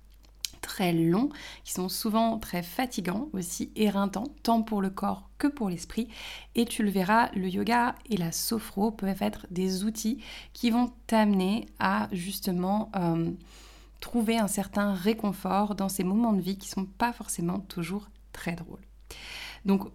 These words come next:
je vais te laisser ici avec une très, très grande conversation avec Déborah. On a été, euh, beaucoup pipelettes sur ce podcast, mais je pense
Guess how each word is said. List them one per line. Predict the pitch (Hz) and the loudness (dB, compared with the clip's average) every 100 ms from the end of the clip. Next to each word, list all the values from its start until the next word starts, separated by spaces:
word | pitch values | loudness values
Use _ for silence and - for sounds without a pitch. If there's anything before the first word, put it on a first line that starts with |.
| - 202 | -10 -4
je | 190 | 0
vais | 233 | 0
te | 240 | 2
laisser | 220 254 | 2 2
ici | 233 - | 0 0
avec | 240 170 - | -2 -2 -4
une | 180 - - | -4 -6 -12
très, | - - 262 | -8 2 2
très | - 220 | 2 0
grande | 196 202 196 | 2 2 0
conversation | 240 240 - 190 - 220 | -2 -4 -2 -4 0 0
avec | 165 156 | -2 0
Déborah. | 214 190 180 170 170 190 220 190 | 2 2 -2 -2 -2 0 -2 -2
On | 165 | -2
a | |
été, | 165 - 180 160 | -4 -4 -4 -4
euh, | - | -6
beaucoup | - 185 262 302 | -10 0 0 0
pipelettes | 277 - - 147 151 | -10 -10 -6 -6 -6
sur | - 175 | -6 -4
ce | 175 | -2
podcast, | 180 175 202 202 | -2 0 0 0
mais | 175 | 0
je | 170 | -2
pense | - - 262 - | -2 2 2 0